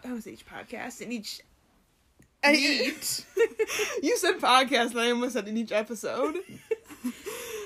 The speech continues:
Speaker 2: Um, yeah, I think I did better than I thought I was gonna do. Um, actually, a lot better than I thought I was gonna do.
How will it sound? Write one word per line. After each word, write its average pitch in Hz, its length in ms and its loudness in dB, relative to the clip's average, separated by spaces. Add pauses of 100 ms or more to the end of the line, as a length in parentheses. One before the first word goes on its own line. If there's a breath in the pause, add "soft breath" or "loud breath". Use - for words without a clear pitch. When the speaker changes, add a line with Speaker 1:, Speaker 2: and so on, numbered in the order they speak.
(140 loud breath)
Speaker 2:
Um, 226 600 6 (120)
yeah, 381 100 6
I 381 380 8
think 349 180 0
I 330 80 6
did 269 200 0
better 208 320 2
than 208 80 0
I 190 140 -2
thought 175 220 -2
I 185 80 2
was 233 120 -2
gonna 277 180 -4
do. 285 480 -2 (140)
Um, 175 680 -4 (400)
actually, 185 360 -8
a 165 40 -4
lot 160 180 -4
better 240 220 0
than 240 80 -4
I 240 100 -4
thought 240 120 -6
I 233 80 -2
was 233 100 -6
gonna 240 180 -6
do. 240 440 -4